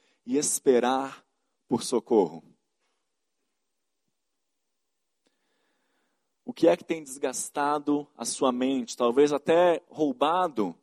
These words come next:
o seu sono? Existe alguma coisa pela qual você tem esperado há muito tempo,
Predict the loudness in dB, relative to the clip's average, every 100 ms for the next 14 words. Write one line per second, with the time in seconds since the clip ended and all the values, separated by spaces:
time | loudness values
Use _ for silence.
0 | _ -8 -4 -4 -2 0 0 -2 -12 _
1 | _ _ _ _ _ _ _ _ _ _
2 | _ _ _ _ _ _ _ -10 -6 -4
3 | -4 -4 -6 0 8 8 8 2 2 2
4 | 0 0 -2 -4 -4 -4 -4 -4 -4 -2
5 | 0 -2 -4 -8 0 2 0 -4 -10 -6
6 | -6 -6 -14 -20